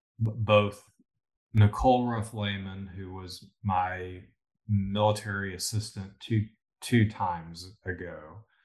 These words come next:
and, uh, Rojanne Robotham both uh, asked me to promote them to colonel. And I had departed service for, um,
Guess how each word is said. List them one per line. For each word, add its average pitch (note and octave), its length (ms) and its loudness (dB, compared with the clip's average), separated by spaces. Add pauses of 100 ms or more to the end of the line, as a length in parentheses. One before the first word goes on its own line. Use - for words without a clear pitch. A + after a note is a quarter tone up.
(680)
and, F#2+ 600 2 (760)
uh, G2 220 2
Rojanne G2 560 -2
Robotham F#2 920 -6 (680)
both G#2 500 6 (640)
uh, F#2+ 220 -2
asked F#2 280 -4
me G#2+ 80 4
to - 80 -12
promote F2 500 -12
them E2+ 360 -14 (240)
to E2 380 -8
colonel. - 580 -14 (1120)
And F#2+ 200 2
I F#2+ 160 2
had F#2+ 240 -8
departed A2 640 2
service F2 880 -8 (120)
for, F2+ 640 -4 (420)
um, E2+ 500 -12